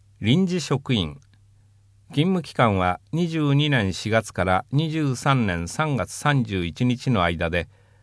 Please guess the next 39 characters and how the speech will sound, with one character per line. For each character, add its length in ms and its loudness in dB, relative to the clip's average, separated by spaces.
一 240 -6
ヶ 140 4
月 220 0
か 120 -4
ら 140 2
六 240 -4
ヶ 140 0
月。 320 -10
定 240 0
員 360 -2
十 240 0
名 200 2
か 140 -4
ら 180 2
十 220 -2
五 120 -6
名。 240 -10
以 100 0
上 200 4
い 80 2
ず 100 0
れ 100 6
も 260 4
詳 280 -2
細 220 2
は 160 4
次 240 -2
の 140 2
通 120 -6
り 120 -6
で 100 -8
す。 260 -14
嘱 360 -2
託 320 2
員。 300 0
勤 180 2
務 180 2
日 200 2
数、 460 2